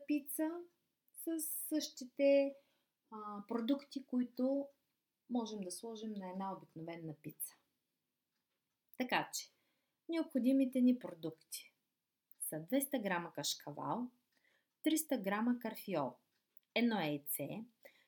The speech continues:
седемдесет грама доматена паста, риган или подправки по вкус и желание, тридесет грама гъби, сто и двайсет грама сварено пилешко филе,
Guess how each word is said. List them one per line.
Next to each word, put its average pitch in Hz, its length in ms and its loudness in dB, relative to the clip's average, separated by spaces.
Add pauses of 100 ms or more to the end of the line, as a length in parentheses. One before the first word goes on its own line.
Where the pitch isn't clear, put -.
(120)
седемдесет 294 680 2
грама 208 360 2
доматена 160 640 -2
паста, 294 640 2 (420)
риган 214 640 0 (100)
или 202 280 -4
подправки 170 960 -4 (460)
по 165 100 -6
вкус - 460 -2 (100)
и 160 60 -10
желание, 151 760 -2 (680)
тридесет 285 520 4 (100)
грама 147 420 -2
гъби, 254 500 6 (280)
сто - 300 2
и 294 120 6
двайсет 202 580 -2
грама 160 460 -2
сварено 233 680 0
пилешко 233 460 -4
филе, 160 440 -4